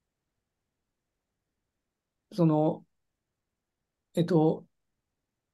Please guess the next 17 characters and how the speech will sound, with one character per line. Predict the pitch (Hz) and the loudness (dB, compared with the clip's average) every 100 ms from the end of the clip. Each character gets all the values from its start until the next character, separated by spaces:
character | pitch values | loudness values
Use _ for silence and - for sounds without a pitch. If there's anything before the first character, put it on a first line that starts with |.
| _ _ | _ _
す-、 | - 214 | -16 -8
最 | 214 269 | 4 6
後 | 180 | 6
に | 127 | 4
せ-、 | - - | -2 -6
説 | 170 180 | -2 4
明 | 160 | 4
し | 160 | 6
た | 160 | 6
よ | |
う | 147 | 6
な | 127 | 6
場 | 131 | 4
合 | 135 | 6
だ-、 | 131 139 - - _ _ - | 4 0 -2 -16 _ _ -6
だ | 143 | -2
と、 | 160 160 123 | 6 6 6